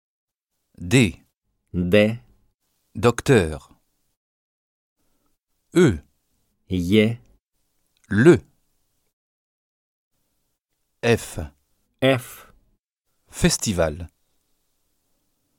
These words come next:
Speaker 1: G.
Speaker 2: Ж.
Speaker 1: Gâteau. H.
Speaker 2: H.
Speaker 1: Hôtel.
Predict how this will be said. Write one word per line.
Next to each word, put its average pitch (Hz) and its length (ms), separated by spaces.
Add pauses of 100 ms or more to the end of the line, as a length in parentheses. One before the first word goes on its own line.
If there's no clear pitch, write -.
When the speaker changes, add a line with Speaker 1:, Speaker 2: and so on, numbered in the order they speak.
(880)
Speaker 1:
G. 101 500 (920)
Speaker 2:
Ж. 101 480 (960)
Speaker 1:
Gâteau. 113 500 (2250)
H. 107 540 (580)
Speaker 2:
H. - 480 (720)
Speaker 1:
Hôtel. 82 580